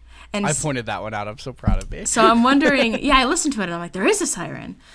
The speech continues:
Speaker 1: Uh, so I wonder if that means, like, the guys actually got into a fight or if it's just, like, eluding the fight that was about to occur between him and Taylor. And then you get into the bridge where he goes, "So step right out," which Justin Vernon actually added himself. It wasn't in
Speaker 2: Really?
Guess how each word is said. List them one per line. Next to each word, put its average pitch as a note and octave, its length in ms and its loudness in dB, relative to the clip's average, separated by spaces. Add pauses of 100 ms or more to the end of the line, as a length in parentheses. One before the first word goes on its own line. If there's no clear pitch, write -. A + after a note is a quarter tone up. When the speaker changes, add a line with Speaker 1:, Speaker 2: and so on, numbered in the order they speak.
(240)
Speaker 1:
Uh, G3+ 300 2
so A#3 120 -2
I A3+ 40 4
wonder C4+ 300 2
if - 80 0
that A#3 160 0
means, G#3+ 220 0
like, G3 200 -4
the G3 80 -4
guys F3 240 -4
actually E3+ 320 -6
got G3+ 220 2
into G#3 220 -2
a G3+ 60 -2
fight F#3 360 -2
or F3+ 160 -6
if F#3 100 -6
it's F#3 160 -8
just, F3 180 -6
like, - 200 -8
eluding F3 720 -4 (540)
the F3+ 140 -4
fight E3 340 -4
that - 180 -2
was F#3 240 -8
about F3+ 320 -4
to F3+ 140 -6
occur E3+ 300 -6
between E3 680 -8
him F3 240 -8
and D#3+ 100 -8
Taylor. E3 520 -6 (640)
And G3+ 200 -2
then F#3 380 -6 (360)
you G3 160 -10
get G#3+ 180 -4
into G#3 200 -6
the F#3+ 100 -6
bridge F#3 340 -4
where F3 120 -6
he F#3 100 -4
goes, F3 220 -4
"So G3 80 -4
step - 340 -4
right F3+ 180 -2
out," E3+ 220 -2
which - 340 -14
Justin G3 380 -4
Vernon F3+ 340 -2
actually E3+ 320 -6
added E3 280 -4
himself. D#3+ 560 -8
It E3+ 80 -10
wasn't E3+ 300 -8
in E3 300 -10
Speaker 2:
Really? B2 320 -6